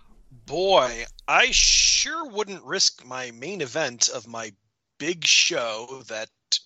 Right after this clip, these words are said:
today, according to WrestleTix, has surpassed the nineteen ninety-two W W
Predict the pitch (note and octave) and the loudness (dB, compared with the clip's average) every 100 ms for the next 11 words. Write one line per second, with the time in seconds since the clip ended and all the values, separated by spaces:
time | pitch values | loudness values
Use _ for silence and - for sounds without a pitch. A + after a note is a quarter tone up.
0 | - B2+ - G3 A#3 D#3+ B2+ B2 E3+ A#3 | -4 -2 4 6 8 8 4 -2 -6 -8
1 | _ - - _ _ _ - C3+ A#2 C#3 | _ -20 -20 _ _ _ -14 -12 -6 0
2 | D3+ B2 - B2+ - - A#2+ - - - | 2 0 -4 -2 0 0 4 4 4 -2
3 | - - D#3 F3 - - B2+ B2+ C3 D3+ | -12 0 2 4 2 0 -8 -6 -6 -6
4 | C3+ C3 B2+ A#2 C3+ C3 B2 A#2 A#2+ A#2+ | -6 -8 -6 -6 -6 -8 -10 -10 -14 -12
5 | A#2 A#2 A2+ | -10 -10 -14